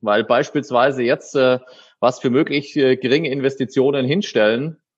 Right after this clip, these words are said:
und nach, äh, de-, äh, nach wenigen Jahren im Betrieb kommen die Probleme, weil die ersten Anlagenteile kaputt gehen,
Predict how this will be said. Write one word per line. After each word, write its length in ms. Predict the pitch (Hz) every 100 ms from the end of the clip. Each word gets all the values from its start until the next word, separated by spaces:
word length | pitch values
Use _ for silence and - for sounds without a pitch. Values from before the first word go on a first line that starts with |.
| _
und 240 | 120 131 127
nach, 260 | 117 117
äh, 160 | 143 123
de-, 160 | 135 113
äh, 340 | 127 113 120
nach 200 | 123 117
wenigen 280 | 151 170 143
Jahren 220 | 131 139
im 120 | 135
Betrieb 360 | 113 120 160 -
kommen 260 | 147 147
die 100 | 139
Probleme, 540 | 123 117 120 139 127 113
weil 120 | 117
die 80 | 117
ersten 260 | 135 -
Anlagenteile 800 | 131 160 139 131 131 131 117 120
kaputt 360 | 127 120 135 -
gehen, 340 | 117 104 101